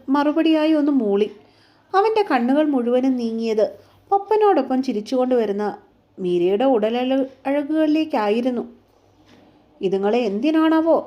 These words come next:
ഇങ്ങോട്ട് വിളിച്ചു കയറ്റിയത്? അവരെ കണ്ടതും വത്സല മുഖം മുറുക്കി. പിന്നീടാണ് അവർ ശ്രദ്ധിച്ചത്, പപ്പൻ്റെയും മീരയുടെയും പിന്നാലെ കുട്ടികളെ എടുത്തുകൊണ്ട് വ-, നടന്നു വരുന്ന ദേവരാജനെയും നാണിയമ്മയും.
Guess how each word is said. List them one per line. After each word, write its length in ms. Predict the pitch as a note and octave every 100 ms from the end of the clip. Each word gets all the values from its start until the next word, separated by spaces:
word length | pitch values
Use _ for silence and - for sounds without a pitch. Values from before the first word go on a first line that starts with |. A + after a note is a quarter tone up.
| -
ഇങ്ങോട്ട് 300 | A3 A3+ A#3
വിളിച്ചു 380 | G#3+ F3 F#3+ B3+
കയറ്റിയത്? 500 | E4 C4 A#3+ B3+ A3+ - - _ _ _ _ _ _ _ _ _
അവരെ 280 | E4 G4 G#4
കണ്ടതും 380 | E4+ G3+ G3 A3 G#3
വത്സല 400 | F#3 F#3+ D#4 D#4+
മുഖം 300 | B3 G#3 A3
മുറുക്കി. 320 | F#3+ E3 F3+ - - - - - - -
പിന്നീടാണ് 580 | G3+ G3 G3+ B3+ C4
അവർ 180 | C#4 C#4
ശ്രദ്ധിച്ചത്, 560 | C#4 B3+ G#3+ A3 A#3+ A3 - - - - - -
പപ്പൻ്റെയും 640 | - F4+ F4+ G4 F#4+ F#4+ F#4
മീരയുടെയും 520 | C#4 A#3 A#3 A#3+ C4
പിന്നാലെ 520 | C4 A3+ G#3+ G#3+ G#3+ G#3+ - - _ _
കുട്ടികളെ 440 | G#3 G3+ G#3+ A3
എടുത്തുകൊണ്ട് 520 | C#4 C4 A#3+ B3+ B3+ C4+
വ-, 220 | A#3+ A#3
നടന്നു 320 | A3+ A3 B3+
വരുന്ന 320 | C4 A3+ A3+ A3 - - - - -
ദേവരാജനെയും 800 | F#4+ F#4 D4+ A3 A3 G#3 A3+ A3
നാണിയമ്മയും. 680 | F#3+ F#3+ G#3+ A3 G#3+ F#3